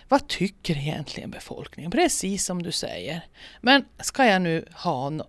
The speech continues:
men jag vill ju träffa min doktor. Och det visar sig att äldre tycker att det är skönare. De kunde ha en rädsla att man inte skulle höra tillräckligt bra,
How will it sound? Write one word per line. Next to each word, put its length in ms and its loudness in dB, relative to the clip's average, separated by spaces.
men 220 6
jag 120 6
vill 100 -2
ju 80 -4
träffa 420 -4
min 220 -8
doktor. 520 -14
Och 200 4
det 100 8
visar 340 4
sig 300 0
att 300 -2
äldre 500 4
tycker 360 -4
att 220 -8
det 80 -6
är 80 -8
skönare. 840 2
De 320 0
kunde 280 2
ha 120 0
en 60 -2
rädsla 880 2
att 140 -6
man 140 0
inte 240 -2
skulle 300 -4
höra 640 -2
tillräckligt 600 2
bra, 400 2